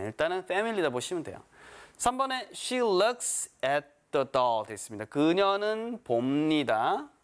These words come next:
아, 그녀는 봅니다. Looks at 하나의 덩어리. 어디를 보냐면 the doll, 그 인형을 봅니다. 을 나왔네. 을 나왔어. 네, 을 나왔으니까 달라요. 사 번에 "This food."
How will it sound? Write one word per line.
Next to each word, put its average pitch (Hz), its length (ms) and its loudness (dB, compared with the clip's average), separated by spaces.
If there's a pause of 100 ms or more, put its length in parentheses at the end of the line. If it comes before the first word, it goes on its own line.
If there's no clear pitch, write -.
(100)
아, 98 500 -10
그녀는 135 280 0
봅니다. 110 260 0
Looks 131 360 -2
at 117 140 0 (220)
하나의 123 320 -2
덩어리. 110 640 0 (240)
어디를 151 340 2
보냐면 151 460 0 (340)
the 135 160 0
doll, 110 600 0 (240)
그 120 260 -4 (300)
인형을 208 640 2
봅니다. 104 640 -4
을 285 260 2 (400)
나왔네. 101 360 -2
을 131 200 2
나왔어. 98 460 0
네, - 520 -2 (120)
을 110 140 0
나왔으니까 107 760 0
달라요. 101 400 -2 (1200)
사 208 180 4
번에 233 140 -4
"This 190 320 -4
food." 185 300 6